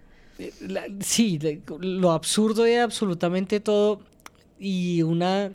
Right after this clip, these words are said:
cosa que también quería comentarle era lo, lo, lo, lo, pues, cómo la cabeza le va jugando a uno cosas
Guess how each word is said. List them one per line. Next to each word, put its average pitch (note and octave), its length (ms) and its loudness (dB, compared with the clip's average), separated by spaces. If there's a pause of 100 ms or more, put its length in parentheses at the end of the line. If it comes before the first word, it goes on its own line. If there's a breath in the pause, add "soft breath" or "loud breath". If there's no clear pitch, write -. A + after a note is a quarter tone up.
(100)
cosa G#3+ 400 -2
que A3 180 -12
también F#3+ 320 -4
quería F3 340 -4
comentarle E3 800 -4
era F3 300 -2 (500)
lo, E3+ 800 2 (1300)
lo, - 240 -6
lo, D3 640 -2
lo, D3 440 -4
pues, - 440 -6
cómo D3+ 240 -2
la E3+ 140 -2
cabeza E3 340 -2
le F3+ 140 -2
va D#3 120 0
jugando D#3+ 420 -2
a - 20 -2
uno F3 240 -4
cosas F3 440 -2